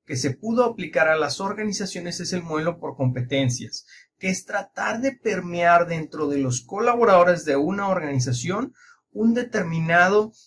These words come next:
listado de competencias específico que sirven dentro de esa organización. La mayor parte de las empresas importantes en el mundo tienen su modelo por competencias. Google tiene las suyas, Heineken tiene las suyas y probablemente la empresa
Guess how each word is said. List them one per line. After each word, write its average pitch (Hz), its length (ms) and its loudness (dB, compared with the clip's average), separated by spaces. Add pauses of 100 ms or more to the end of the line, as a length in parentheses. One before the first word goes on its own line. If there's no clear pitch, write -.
(180)
listado 202 800 2
de 240 140 0
competencias 185 800 -4
específico 208 960 -6 (220)
que 151 100 -4
sirven 247 520 0
dentro 180 340 2
de 160 120 0
esa 165 180 4
organización. 135 760 -2 (240)
La 185 140 0
mayor 190 420 4
parte 285 240 2
de 269 80 4
las 233 140 -2
empresas 196 560 -4
importantes 185 680 -6
en 165 120 -2
el 143 120 0
mundo 214 400 2
tienen 185 280 -2
su 180 120 -6
modelo 156 460 -4
por 131 140 -12
competencias. 113 720 -4
Google 214 420 -2
tiene 185 240 0
las 147 200 0
suyas, 226 640 0
Heineken 175 440 -4
tiene 170 240 -6
las 147 160 2
suyas 214 360 -4
y 180 60 -4
probablemente 233 720 -2
la 196 80 -2
empresa 165 520 -4